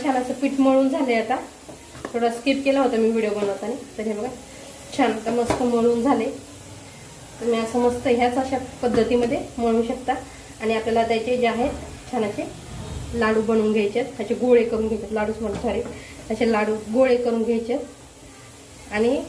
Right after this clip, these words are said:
तर हे बघा, अशा प्रकारे आपल्याला याचे गोळे बनवायचे आहेत बघा. तुम्ही याच्यापेक्षा छोटे बनवू शकता आणि याच्यापेक्षा थोडेसे मोठे पण बनवू शकता. तर या पद्धतीमध्ये मी सगळे आता गोळे करून घेणार आहे.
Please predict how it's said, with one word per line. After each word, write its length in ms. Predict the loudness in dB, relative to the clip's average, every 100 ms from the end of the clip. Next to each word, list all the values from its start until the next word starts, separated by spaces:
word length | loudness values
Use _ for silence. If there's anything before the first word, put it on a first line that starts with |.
| -12 -16 -18 -18 -18 -18 -18 -18 -18 -18 -16 -16 -4 0
तर 60 |
हे 100 | 2
बघा, 160 | 2 0 -8 -6
अशा 180 | -4 -2
प्रकारे 320 | -2 0 -2
आपल्याला 220 | 0 -2
याचे 180 | -2 -4 -8 -14 -18 -18 -18 -18 -18 -2 6
गोळे 240 | 6 6
बनवायचे 340 | 2 -4 -8
आहेत 140 | -8 -8
बघा. 100 | -8 -12 -20 -20 -20 -20 -6
तुम्ही 180 | 4 4
याच्यापेक्षा 380 | 6 2 0 0 2
छोटे 240 | 2 4
बनवू 220 | 4 4
शकता 260 | 2 0 2
आणि 120 | 2
याच्यापेक्षा 400 | 2 0 -2 0
थोडेसे 240 | 0 2 2
मोठे 240 | 2 2
पण 180 | 0 0
बनवू 220 | 2 0
शकता. 280 | 0 -4 -6 -12 -18 -20 -12 0
तर 80 | 2
या 120 | 2
पद्धतीमध्ये 560 | 2 0 2 2 4
मी 120 | 2 2
सगळे 240 | 2 2
आता 180 | 2 -2 -6 -14 -6 2
गोळे 200 | 4 4
करून 360 | 2 2 2
घेणार 240 | 2 2 2
आहे. 160 | 0